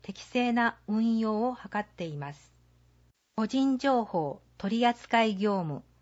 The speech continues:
八百六十七件、個人情報の提供申請百十七件、そのうち承認百十七件、不承認零件、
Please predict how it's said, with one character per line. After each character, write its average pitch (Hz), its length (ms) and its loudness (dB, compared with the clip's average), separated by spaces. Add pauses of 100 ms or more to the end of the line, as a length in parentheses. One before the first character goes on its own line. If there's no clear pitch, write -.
(340)
八 - 300 -8
百 233 260 0
六 196 260 0
十 214 240 0
七 202 280 2
件、 147 300 -6 (1040)
個 226 180 -4
人 277 320 2
情 269 240 2
報 180 320 0
の 147 240 -6 (400)
提 240 260 2
供 247 260 2
申 233 280 2
請 151 400 -6 (580)
百 220 300 -2
十 226 240 0
七 226 300 2
件、 151 320 -6 (840)
そ - 180 -2
の 240 200 4
う 240 60 2
ち 226 240 -4 (140)
承 233 360 2
認 214 320 2 (380)
百 226 360 -4
十 226 240 -2
七 220 280 2
件、 147 320 -6 (540)
不 - 160 -6
承 247 300 2
認 165 260 -2 (480)
零 220 300 0
件、 147 280 -8